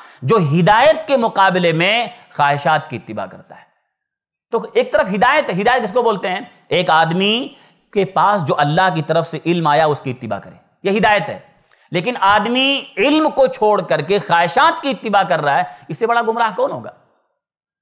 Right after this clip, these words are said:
और अल्लाह ने जब रसूल के बारे में कह दिया, "वमा यंतिकु अनिल हवा इन हुवा इल्ला वह्युन यूहा", रसूल जो कुछ कहते हैं वो अल्लाह की तरफ से वही होती है। तो रसूल ने जो कह दिया, जो रसूल की तालीम है,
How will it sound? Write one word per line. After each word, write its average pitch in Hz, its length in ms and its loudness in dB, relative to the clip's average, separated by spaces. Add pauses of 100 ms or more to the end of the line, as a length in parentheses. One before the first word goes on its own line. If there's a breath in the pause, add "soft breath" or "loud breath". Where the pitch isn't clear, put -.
(600)
और 165 120 2
अल्लाह 170 280 2
ने 180 100 0
जब 165 180 0
रसूल 180 260 -2
के 165 100 -2
बारे 151 220 2
में 151 100 -4
कह 143 140 -4
दिया, 135 160 -4
"वमा 160 180 0
यंतिकु 143 360 -2
अनिल 143 220 0
हवा 117 420 -2
इन 156 100 -4
हुवा 151 200 0
इल्ला 143 260 0
वह्युन 151 460 -2
यूहा", 151 240 -4
रसूल 175 320 -2
जो 175 160 0
कुछ 185 180 -6
कहते 170 340 -2
हैं 202 60 -2
वो 196 160 0
अल्लाह 180 260 2
की 196 100 -2
तरफ 196 200 0
से 196 100 -6
वही 196 220 -2
होती 156 280 -4
है। 110 60 -14 (360 loud breath)
तो 175 60 0
रसूल 247 340 0
ने 254 80 0
जो 240 120 2
कह 254 320 0
दिया, 254 300 2
जो 254 80 2
रसूल 240 300 -2
की 233 120 -6
तालीम 233 420 2
है, 240 260 0